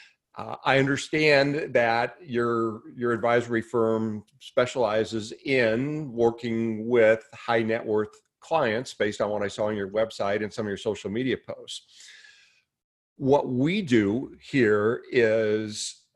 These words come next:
we, we specialize in doing just that for advisors. Uh,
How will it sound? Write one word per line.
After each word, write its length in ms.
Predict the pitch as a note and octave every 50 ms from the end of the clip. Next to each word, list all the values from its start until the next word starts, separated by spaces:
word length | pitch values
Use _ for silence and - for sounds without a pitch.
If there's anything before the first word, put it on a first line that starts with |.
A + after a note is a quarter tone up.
| _ -
we, 540 | D#3 A#2 A#2 B2+ C3 C3 C3 B2+ B2+ C3+ - -
we 100 | D3 D3+
specialize 600 | C#3+ - - C#3+ C3+ - D3+ C#3 A#2+ A#2 B2 C3+
in 140 | C#3 A2+ A2
doing 340 | B2 B2+ A#2+ A#2 A2 G2+
just 340 | F2+ A#2 B2+ C3 B2+ - -
that 400 | - B2 C3 C#3 B2+ A#2 - -
for 160 | - C3 A2+
advisors. 840 | G#2+ G2+ F#2 A#2 A#2+ C#3 D#3 D3 G#2 G#2 G2 F#2+ G2+ A2+ - - - - - - - - _ _ _ _ _ _ -
Uh, 220 | - - C3 -